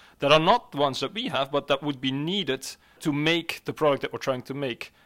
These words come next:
in a team-based setting. So nowadays, to achieve almost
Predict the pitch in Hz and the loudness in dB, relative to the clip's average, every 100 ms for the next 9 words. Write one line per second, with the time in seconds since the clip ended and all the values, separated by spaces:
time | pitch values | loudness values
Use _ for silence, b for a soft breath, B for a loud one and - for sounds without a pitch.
0 | b 139 131 - 202 165 131 117 - 123 | b -4 -4 -4 -4 -2 -2 -4 -8 -10
1 | - 101 _ - - 180 185 180 175 208 | -12 -20 _ -16 -2 0 0 -2 0 2
2 | 233 190 156 - - _ - 175 160 - | 2 2 0 -4 -10 _ 0 0 2 -2
3 | 226 - 175 170 147 | -4 -2 0 0 -2